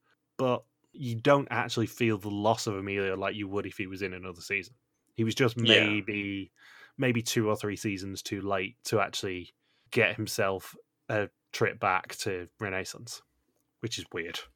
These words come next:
Speaker 1: Weird to think about, that we could have had a second season of Emilio Guzman.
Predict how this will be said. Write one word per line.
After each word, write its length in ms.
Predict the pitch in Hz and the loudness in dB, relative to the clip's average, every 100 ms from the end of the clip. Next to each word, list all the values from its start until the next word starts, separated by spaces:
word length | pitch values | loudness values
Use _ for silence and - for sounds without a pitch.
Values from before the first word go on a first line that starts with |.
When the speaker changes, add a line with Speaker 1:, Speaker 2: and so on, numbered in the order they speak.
| _ | _
Speaker 1:
Weird 240 | 120 107 95 | 2 2 2
to 100 | - | -2
think 240 | - 92 | -2 -4
about, 260 | 95 90 98 _ _ _ - | -4 -6 -6 _ _ _ -6
that 80 | |
we 100 | 95 | -4
could 160 | - 117 | 2 2
have 80 | 98 | 4
had 160 | 101 | 4
a 40 | 101 | 2
second 360 | - 110 - | -2 -4 -4
season 260 | 95 101 95 | -4 -4 -4
of 80 | 95 | -8
Emilio 380 | 90 92 90 90 | -6 -4 -4 -4
Guzman. 380 | 95 92 - | -6 -8 -16